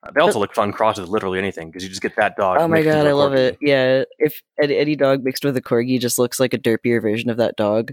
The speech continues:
Speaker 1: Yeah.
Speaker 2: Like, especially, like, I don't know, if, if you wanna, I don't know, if you're having a bad day, listeners, just look up, like,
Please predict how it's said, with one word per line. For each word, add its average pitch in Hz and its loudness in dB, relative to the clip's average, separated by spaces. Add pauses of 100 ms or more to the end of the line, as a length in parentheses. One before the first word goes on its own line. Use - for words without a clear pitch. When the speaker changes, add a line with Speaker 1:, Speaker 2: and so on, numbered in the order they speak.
Speaker 1:
Yeah. 127 -6 (260)
Speaker 2:
Like, 123 0 (160)
especially, 143 0
like, 127 0 (580)
I 135 2
don't 127 4
know, 123 2
if, 143 -4
if 139 -4
you 151 2
wanna, 139 2
I 127 4
don't 127 2
know, 120 2
if 135 0
you're 160 6
having 170 2
a 156 2
bad 127 2
day, 123 4
listeners, 131 0
just 123 -4
look 117 0
up, 113 0
like, 107 -2